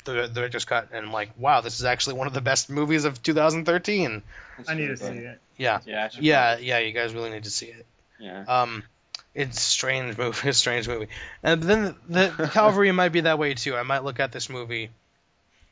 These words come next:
Speaker 1: um,
Speaker 2: Yeah.
Speaker 1: you know, down the road and, and, and like it more. Who knows? But
Speaker 2: Yeah, it's, it's certainly very interesting, and, uh, it has some problems, and I guess we don't need to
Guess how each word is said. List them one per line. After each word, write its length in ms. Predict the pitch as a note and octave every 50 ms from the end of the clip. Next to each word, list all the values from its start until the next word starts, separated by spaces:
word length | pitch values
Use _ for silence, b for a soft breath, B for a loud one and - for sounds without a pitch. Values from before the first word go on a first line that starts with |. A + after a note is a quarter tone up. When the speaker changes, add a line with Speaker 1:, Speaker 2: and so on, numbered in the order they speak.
| _ _ _ _ _ _ -
Speaker 1:
um, 420 | B2 B2 A#2 A2+ A2 G#2+ G#2 G2+ G2+ _ _ _ _ _ _ _ _ _ _ _ _ _ _ _ _ _ _ _ - - - - - -
Speaker 2:
Yeah. 140 | - A2 G#2 G2+ -
Speaker 1:
you 120 | C3+ C3+
know, 160 | C#3 B2 A2 G#2 G#2+ A2 A#2 A#2+
down 240 | B2 C#3 C3+ C3+ C3
the 100 | C3 B2
road 380 | A#2 B2 B2 B2 B2 A#2 A2 A2
and, 300 | A2 G#2+ G#2+ G#2+ G#2+ - - _ _ _ _ _ _ _ _ _ _ _ _ _ _ _ -
and, 120 | A#2 A2+ A2+
and 380 | A2+ A2 A2+ A2+ A2+ B2 B2
like 160 | B2 B2 A#2+
it 100 | A#2 A#2
more. 340 | A2+ A2+ A2 A2 G#2 G2+ G#2 -
Who 140 | - A#2+
knows? 380 | A2+ G#2+ G#2 G#2 G#2 - - - - _ _ _ _ _ _
But 140 | - - - - - - -
Speaker 2:
Yeah, 220 | F#3+ G3+ G3 F3+
it's, 240 | E3+ F3 F#3 F3+ -
it's 200 | - F3 D#3 -
certainly 460 | - - G#3 G#3+ F#3 F#3+ F3 D#3 C#3
very 520 | B2+ A2 G#2+ A2+ B2 B2 B2 A#2+ A2+ G#2+ F2
interesting, 600 | G#2 A2+ G#2 - A2 - - A2 G#2 G#2 G#2 G2+ F2
and, 300 | G2+ G#2 G#2 G#2 F#2+ D#2
uh, 20 | F#2+ F#2 F2 F2 F2+ G#2+ G#2+ A2
it 100 | C3+ C#3
has 280 | C#3+ D#3+ D#3+ D#3+ D#3+ -
some 160 | D#3+ C#3+ B2+
problems, 440 | - C3 A2+ A2 G#2+ A2+ A#2+ A2+ A#2
and 80 | G#2+
I 60 | G#2
guess 160 | A2 C3 C#3+ -
we 80 | F#3+
don't 160 | F3 D#3+ B2
need 80 | B2+ C3
to 200 | A2 G2 G2 F2